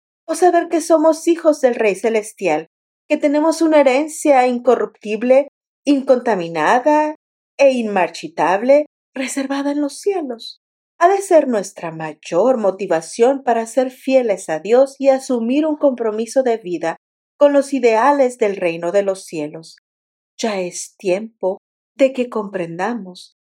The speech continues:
que la incredulidad no es más que fracaso, pero que la misericordia de Dios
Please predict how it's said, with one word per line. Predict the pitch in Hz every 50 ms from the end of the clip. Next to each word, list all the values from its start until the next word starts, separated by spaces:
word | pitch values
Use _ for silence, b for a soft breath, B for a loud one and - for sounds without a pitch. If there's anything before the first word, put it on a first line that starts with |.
| _ _
que | - 269 254
la | 262 247
incredulidad | 247 226 233 240 220 196 190 190 185 175 170 170 165 185 208 247 277 294 294 - _ _ _
no | 226 226 240 262 277 302
es | 311 302 302 294 294 - -
más | 220 202 202 226 254 294 311 302 - - - _
que | - 185 175
fracaso, | - - 160 160 _ - 170 160 160 - - 143 - _ _ _ _ _ _ _ _ _ _ _
pero | - 285 277 277 277
que | 285 285
la | 277 277
misericordia | 269 262 254 - 277 247 247 240 - - 302 320 339 339 359 359 359
de | 349 320 311
Dios | 247 214 190 170 160 160 - - _